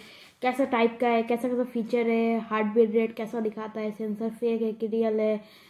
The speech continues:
तो आपको क्या क्या फीचर मिलता है, सब कुछ बताएंगे, कैसे कनेक्ट करता है आपका वो ऐप से, सब कुछ आपको अभी डिटेल्स में बता देंगे। तो आप लोग वीडियो साथ बने रहिए। तो चलिए शुरू करते हैं। ये है हम लोग का स्मार्ट वॉच। फिलहाल तो मैं यहाँ पे एक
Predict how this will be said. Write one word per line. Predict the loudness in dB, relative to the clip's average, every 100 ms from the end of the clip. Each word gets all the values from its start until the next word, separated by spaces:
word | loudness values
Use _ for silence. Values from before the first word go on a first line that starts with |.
| -4
तो | 0 2
आपको | 2 0
क्या | 2 2
क्या | 4 0
फीचर | 0 -2 2 4
मिलता | 2 2
है, | -2
सब | 0 -2 -2
कुछ | -4 -2
बताएंगे, | -2 2 2 4 2
कैसे | 2 0 0
कनेक्ट | 0 0 0
करता | 0 0 0
है | 0
आपका | 0 -2 -6 -6 -10 -20 _ -2
वो | 2 2 2
ऐप | -2 -2 -2
से, | -2
सब | 0 0 -2 -2
कुछ | 2 4
आपको | 4 2 4
अभी | 4
डिटेल्स | 4 6 6 6
में | 0
बता | 0 2
देंगे। | 2 2
तो | 0 -2 -4 -10 _ _
आप | -4 2
लोग | 4 4
वीडियो | 4 4
साथ | 2 0
बने | 2 4
रहिए। | 6 6 4
तो | 0 -2
चलिए | 0 2 2 0 -4
शुरू | -4 -4
करते | -4 -8 -8
हैं। | -8 -8 -10 -12 -10 -10 -12 -8 -10 -10 -20 _ -20 -20 _ _ -20 _ _ _ _ _
ये | -8 0 4
है | 6
हम | 6 6
लोग | 4
का | 4
स्मार्ट | 2 4 4
वॉच। | 6 2
फिलहाल | 2 2 4
तो | 4
मैं | 4
यहाँ | 2 2
पे | 0 0
एक | 0 -2